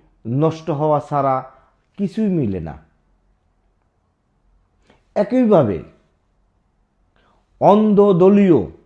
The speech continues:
আনুগত্য যাদের রক্তে মিশে আছে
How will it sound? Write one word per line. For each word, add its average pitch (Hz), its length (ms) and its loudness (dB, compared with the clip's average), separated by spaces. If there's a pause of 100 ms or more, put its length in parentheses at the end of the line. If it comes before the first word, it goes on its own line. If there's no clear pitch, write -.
(540)
আনুগত্য 175 880 -2 (960)
যাদের 160 480 0
রক্তে 180 460 -2
মিশে 175 360 -4
আছে 110 360 -6